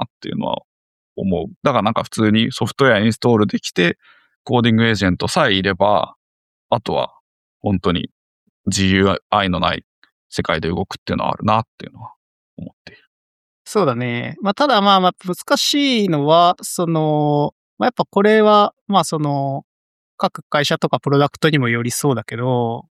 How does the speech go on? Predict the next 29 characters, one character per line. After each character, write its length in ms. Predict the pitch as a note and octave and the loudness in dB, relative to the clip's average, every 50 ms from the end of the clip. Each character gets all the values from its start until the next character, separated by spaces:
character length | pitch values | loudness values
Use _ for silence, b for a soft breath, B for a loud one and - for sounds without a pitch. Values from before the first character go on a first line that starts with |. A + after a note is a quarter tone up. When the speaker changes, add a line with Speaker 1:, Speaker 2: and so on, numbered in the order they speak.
| _ _ | _ _
Speaker 2:
ま 120 | - G3 A3 | -2 0 0
あ、 20 | |
や 20 | |
っ 40 | A3+ | 0
ぱ 100 | - - | -2 -2
そ 140 | - - D3 | -2 -2 0
の、 480 | C#3 C3+ C3 B2+ B2 A#2+ A#2+ A#2+ C3 - _ _ _ _ _ _ _ - | 0 0 0 0 0 -2 -4 -6 -10 -12 _ _ _ _ _ _ _ -2
一 120 | B3 - _ - | -2 -2 _ 0
個 120 | - G#3 | 2 2
の、 180 | E3 C#3+ C3+ B2+ | 4 2 2 2
た-、 140 | - C#3+ C3+ - - | 0 -2 -2 -2 -4
例 60 | D3+ - | -4 -2
え 20 | D3+ | -2
ば 120 | C#3 C3 | 0 0
リ 100 | B2+ C3 | 0 0
ポ 140 | - D3+ D3 | 2 2 2
ジ 120 | C3+ C3+ | 2 0
ト 100 | - D3+ | 0 2
リ 400 | C#3+ D3 C#3+ D3 C#3+ C#3+ D3+ - _ _ _ _ _ _ _ _ _ _ _ | 2 4 4 4 4 4 2 0 _ _ _ _ _ _ _ _ _ _ _
と 100 | - C3 | -8 -6
か 100 | - C3 | -4 -4
サ 160 | - - C#3 | 0 0 0
ー 40 | C3 | 0
ビ 100 | C3 C3 | 0 -2
ス 120 | - - | -4 -4
と 100 | - B2+ | -4 -2
か 140 | - - A2+ | -2 0 0
で、 380 | A#2+ C3+ C3 B2+ F3 - - - _ _ _ - | 2 2 2 2 2 0 -4 -6 _ _ _ -6
完-、 180 | - E3+ F3 | -4 -4 -4